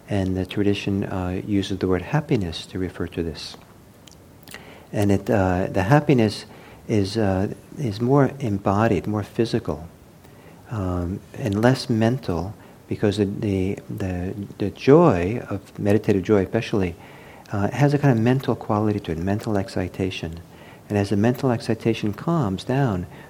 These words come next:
what's left is a very satisfying, uh, um,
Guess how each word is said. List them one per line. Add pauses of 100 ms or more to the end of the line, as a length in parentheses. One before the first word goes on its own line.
(100)
what's
left
is
a
very
satisfying, (480)
uh, (220)
um,